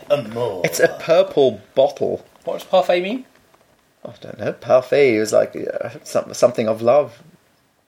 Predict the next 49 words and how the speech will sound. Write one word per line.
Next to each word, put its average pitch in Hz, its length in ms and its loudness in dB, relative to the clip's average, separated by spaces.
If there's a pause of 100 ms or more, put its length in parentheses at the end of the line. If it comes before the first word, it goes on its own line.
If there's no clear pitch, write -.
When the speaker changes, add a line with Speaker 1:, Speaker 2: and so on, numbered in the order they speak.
(340)
Speaker 1:
Love 139 260 2
of 107 140 -10
love, 95 360 -6
then. 87 120 -16 (160)
Speaker 2:
Some, 165 260 2
no, 156 120 6
something 160 420 2
of 107 120 2
love. 123 220 2
I 117 120 4
don't 135 240 2
remember 120 300 0
what 110 140 0
Speaker 1:
Yeah, 127 140 2
that's 101 100 0
Speaker 2:
parfait 113 60 2
Speaker 1:
what 110 60 4
I'm 127 40 0
saying. 131 100 2
Speaker 2:
literally 117 240 -2
means. 113 460 -6 (100)
Speaker 1:
You're 311 220 0
meant 233 120 0
to - 60 -14
be 180 60 -4
the 151 100 0
linguist. 135 600 -6
Speaker 2:
I 160 120 -12 (280)
can't 147 180 2
remember. 190 840 2
Speaker 1:
This 170 120 -6
was 165 100 -8
bottled 165 360 0
in 131 100 -4
eighteen 147 360 -2
eighty-two, 139 560 -4 (120)
according 117 180 -10
to - 60 -14
this 139 100 -2
Speaker 2:
Excellent, 165 420 0
Speaker 1:
label. 240 180 6
Speaker 2:
but 523 40 2
it, - 60 -4
it's, 196 180 2 (320)
hold 226 220 2
it 226 40 -6
up 220 200 2
to 196 120 -4
the, 180 160 -2